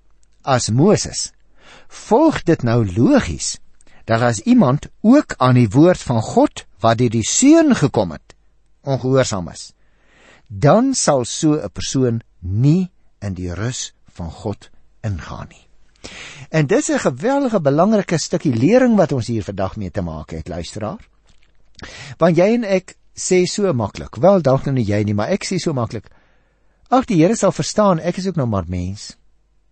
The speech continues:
Ek het ook nou maar my foute. Ek het ook nou maar sekere gawes en die ander het ek nou nie.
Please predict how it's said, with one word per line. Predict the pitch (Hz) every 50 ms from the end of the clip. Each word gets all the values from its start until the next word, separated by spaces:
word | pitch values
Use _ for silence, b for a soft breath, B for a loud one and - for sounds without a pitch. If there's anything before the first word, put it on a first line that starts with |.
| _ _ -
Ek | 180 196 269
het | 269 269
ook | 247
nou | 240
maar | 226 190 151 139
my | 123 107 101
foute. | - - - 165 160 156 143 - - 165 165 170 175 - _ b b b b b b b b b b b b b b b b b _
Ek | 196 190
het | - 208 233
ook | 247 220
nou | 240 208
maar | 185 156 -
sekere | - - 185 185 - 175 156
gawes | - - 170 165 165 170 185 - -
en | 131
die | 120 113
ander | 104 139 147 143
het | 120 120 117
ek | 156 123
nou | 113 107 104
nie. | 101 104 117 143 190 233